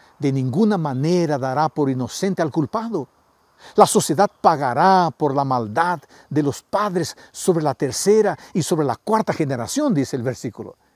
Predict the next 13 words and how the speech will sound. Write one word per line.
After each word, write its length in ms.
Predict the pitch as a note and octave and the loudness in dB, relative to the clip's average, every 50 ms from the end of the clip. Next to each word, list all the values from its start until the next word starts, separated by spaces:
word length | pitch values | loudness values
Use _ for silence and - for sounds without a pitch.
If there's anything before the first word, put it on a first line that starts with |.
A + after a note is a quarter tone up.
| _ _ _ _ - | _ _ _ _ 0
El 100 | F#3 D#3+ | 2 2
amor 220 | D3 D#3 F#3 E3+ | 4 4 4 4
de 100 | C#3 C3 | 2 2
Dios 340 | C3+ G3+ A3 F#3+ D3 - - - - - - | 4 6 6 6 4 0 -4 -18 -20 -20 -14
no 160 | - A3+ B3+ | -8 -4 -2
es 140 | A3 D#3+ - | -2 0 0
un 100 | G3+ E3+ | 0 0
amor 260 | D3 C#3 D3 E3 D#3 | 0 0 0 0 -2
sentimental, 880 | - - E3+ D#3+ C#3+ D3+ C3+ C3 A#2+ A2 - - - D3+ E3+ D#3 B2+ G2+ _ _ _ _ _ _ _ _ _ _ | -2 -2 -4 -2 -2 -2 -4 -4 -4 -8 -8 -6 -4 -2 -2 -4 -4 -8 _ _ _ _ _ _ _ _ _ _
sino 260 | - - F#3 F3 E3 | -4 -2 0 2 2
un 40 | D3+ | 2
amor 240 | C3 C#3 D#3 D3 | 2 0 0 -2
justo. 560 | A#2+ - - B3+ D4+ A3+ - - - - - | -2 0 4 6 6 6 4 0 -10 -14 -18